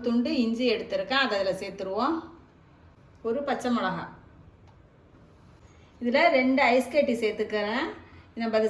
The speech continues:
சேர்த்து சே-, அரைக்கும் போது சூடு ஏறாத இருக்கும். இப்போ இதை நல்லா அரைச்சி எடுத்துட்டு வந்துடுறேன். இப்போ இதை நான் அரைச்சி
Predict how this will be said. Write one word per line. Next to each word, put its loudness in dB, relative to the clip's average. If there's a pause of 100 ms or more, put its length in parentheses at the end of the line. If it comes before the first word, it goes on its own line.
சேர்த்து 6
சே-, 4 (220)
அரைக்கும் 0
போது 0 (120)
சூடு -4 (100)
ஏறாத 2
இருக்கும். -2 (680)
இப்போ -6
இதை 2
நல்லா 6
அரைச்சி -4
எடுத்துட்டு -2
வந்துடுறேன். -4 (1040)
இப்போ -8
இதை 2
நான் 2
அரைச்சி 0